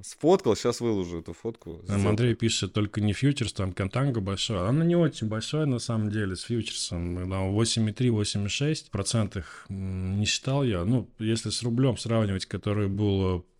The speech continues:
Speaker 2: по рублю, спред, который был, там вообще был
Speaker 1: Мгм.
Speaker 2: катастрофический. Здесь, здесь как-то это, так, э, более-менее все это выглядит приемлемым, вот.
Speaker 1: Так, ну, купили мы на ты-, тысячу юаней. Че теперь с этим делать?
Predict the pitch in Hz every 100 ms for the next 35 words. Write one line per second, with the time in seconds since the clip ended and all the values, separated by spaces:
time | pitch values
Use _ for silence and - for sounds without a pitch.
0 | _ 101 101 107 135 135 - - 101 92
1 | - 82 90 90 90 87 - 95 92 95
2 | 104 87 85 90 90 92 92 98 - 90
3 | - - 92 95 110 113 - - - -
4 | _ 101 101 120 - 110 - 110 98 -
5 | 80 78 80 _ 104 90 _ _ - 95
6 | 92 92 98 104 101 104 113 101 92 85
7 | - 92 85 90 95 92 85 80 - 98
8 | 123 131 107 87 82 85 82 80 - -
9 | 151 127 - 147 147 160 147 156 156 131
10 | 120 113 113 107 127 127 123 131 139 120
11 | - 110 107 98 92 87 85 - 110 -
12 | - - - - 113 127 - 127 - 127